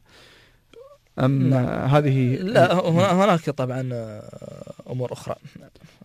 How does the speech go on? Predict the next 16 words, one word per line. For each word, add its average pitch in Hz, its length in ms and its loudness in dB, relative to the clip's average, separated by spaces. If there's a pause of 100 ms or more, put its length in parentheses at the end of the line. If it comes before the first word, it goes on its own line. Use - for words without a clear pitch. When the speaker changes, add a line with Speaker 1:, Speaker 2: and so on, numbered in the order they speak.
(580)
Speaker 2:
نعم، 113 160 -8
Speaker 1:
طيب. 127 180 0
Speaker 2:
من-، 175 200 2
منها، 165 360 0 (240)
Speaker 1:
نعم. 117 180 -2 (800)
Speaker 2:
يعني 107 240 -12
منها، 123 380 -8 (100)
آه، - 420 -20 (920)
أن 123 120 -6
يأخذ 156 220 -8
الإنسان 139 320 0
بأسباب، 139 520 0
آه، 104 640 -12 (260)
بأسباب 160 360 -4
استجابة 123 460 -4
الدعوة. 104 360 -10